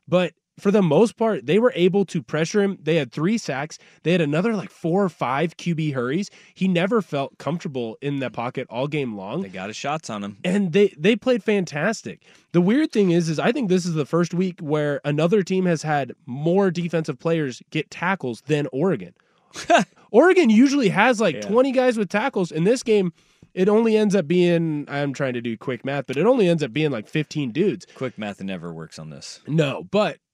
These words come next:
Speaker 1: U S C,
Speaker 2: Joe.
Speaker 1: U S C had, you know, four, four or five more guys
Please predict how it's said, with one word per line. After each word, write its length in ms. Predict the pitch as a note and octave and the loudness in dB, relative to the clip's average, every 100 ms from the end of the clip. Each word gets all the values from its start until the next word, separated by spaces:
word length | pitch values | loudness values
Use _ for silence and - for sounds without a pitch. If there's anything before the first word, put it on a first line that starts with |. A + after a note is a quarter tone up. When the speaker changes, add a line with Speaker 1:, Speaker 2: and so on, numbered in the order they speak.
| _ | _
Speaker 1:
U 200 | F3 G3+ | 0 4
S 140 | G#3 E3+ | 4 2
C, 280 | G#3+ G3+ E3+ | 0 -2 -4
Speaker 2:
Joe. 40 | |
Speaker 1:
U 200 | - G#3 | -2 2
S 140 | G#3+ E3+ | 2 0
C 160 | F#3 F3 | 0 0
had, 260 | D#3 D3 | 0 -2
you 100 | D3 | -2
know, 140 | C#3 C#3 | -2 -4
four, 360 | - C#3+ D3 - | -2 -2 -2 -6
four 160 | - D#3+ | -4 -2
or 40 | |
five 220 | D3+ D3 C3+ | 0 -2 -2
more 160 | B2+ | -4
guys 460 | A2+ B2+ C3 C3 - | -4 -4 -4 -6 -10